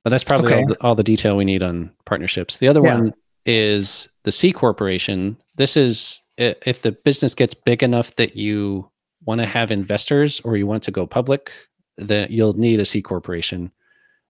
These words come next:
Speaker 1: And the main difference uh, tax-wise between a C corporation and an L L C is that the corporation is its own entity, but it also pays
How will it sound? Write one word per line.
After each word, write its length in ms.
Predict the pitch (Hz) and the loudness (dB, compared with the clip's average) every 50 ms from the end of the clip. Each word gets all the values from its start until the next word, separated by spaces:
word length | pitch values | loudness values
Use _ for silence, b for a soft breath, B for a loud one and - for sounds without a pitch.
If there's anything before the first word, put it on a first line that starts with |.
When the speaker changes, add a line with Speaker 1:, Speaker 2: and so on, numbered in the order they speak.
| _ - 113 | _ -6 -4
Speaker 1:
And 180 | 104 101 101 | -2 0 0
the 120 | 107 104 98 | 0 0 2
main 300 | 101 117 131 143 139 131 | 2 2 2 2 2 2
difference 680 | 131 123 - - 117 107 98 - - - - - - _ _ _ _ _ _ _ _ _ _ _ _ _ - | 2 0 0 0 -2 -2 -2 -4 -6 -6 -6 -8 -10 _ _ _ _ _ _ _ _ _ _ _ _ _ -8
uh, 220 | 104 98 92 82 - | -6 -6 -6 -8 -8
tax-wise 920 | - - - 131 139 - - - - 80 82 80 78 76 78 80 82 - | -6 -4 -2 -2 -2 -2 -6 -8 -8 -6 -6 -6 -6 -6 -6 -6 -8 -8
between 600 | - - 98 - - 107 98 98 95 90 87 90 - _ | -10 -10 -10 -6 -4 -4 -2 -2 -4 -6 -8 -12 -12 _
a 60 | - | -6
C 160 | - - 117 | -2 -2 -2
corporation 580 | - - 107 - - 101 95 - - 101 92 90 - | 0 0 -2 -2 -2 -4 -4 -4 -4 -4 -4 -4 -4
and 360 | 95 95 90 87 85 82 - - _ _ _ _ _ _ _ _ _ _ _ _ - | -4 -4 -2 -2 -4 -6 -8 -12 _ _ _ _ _ _ _ _ _ _ _ _ -4
an 60 | 104 | -2
L 180 | 95 101 101 98 | 0 0 0 0
L 100 | 95 90 | 0 -2
C 340 | - - 135 120 110 104 101 - | -2 0 0 0 0 0 0 0
is 240 | 104 101 95 90 - | -2 -2 -2 -2 -2
that 260 | 104 95 87 - - | -2 -2 -2 -2 -4
the 160 | 98 92 87 - _ | -4 -4 -4 -4 _
corporation 540 | - - 135 127 - 123 117 110 - 110 107 | -2 0 0 2 2 2 2 2 2 0 -2
is 160 | 104 98 - | -2 -2 -2
its 120 | 107 98 - | -2 0 2
own 180 | 120 120 117 117 | 2 2 2 2
entity, 500 | 113 110 - - 110 - - 101 98 98 | 2 0 0 -4 -4 -4 -4 -2 -2 -2
but 140 | 85 98 95 | -2 -4 -4
it 100 | 85 82 | -2 -2
also 260 | 98 110 - - 101 | -2 0 0 -2 -2
pays 460 | - - 123 110 107 98 92 - - | 0 0 2 2 2 0 -4 -8 -12